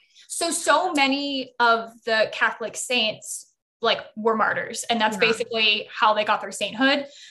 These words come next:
Speaker 1: Um, and I'm like, but, um,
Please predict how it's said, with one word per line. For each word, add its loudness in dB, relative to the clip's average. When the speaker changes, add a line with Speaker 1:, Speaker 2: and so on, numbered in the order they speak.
Speaker 1:
Um, 2
and 2
I'm 0
like, 0
but, 2
um, -2